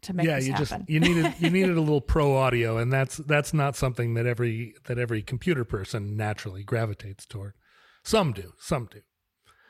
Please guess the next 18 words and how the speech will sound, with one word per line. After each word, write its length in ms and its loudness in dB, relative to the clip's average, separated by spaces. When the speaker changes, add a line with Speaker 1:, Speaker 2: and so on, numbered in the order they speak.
Speaker 2:
I 120 4
should, 340 0
I 80 4
should 220 0
call 240 4
out 160 4
also 500 2
that, 400 -4
um, 540 -4
that 140 -4
the 80 0
drums 600 2
on 180 2
that 200 -4
track 340 -4
are 100 -4
actually 320 -2
sampled. 1040 -2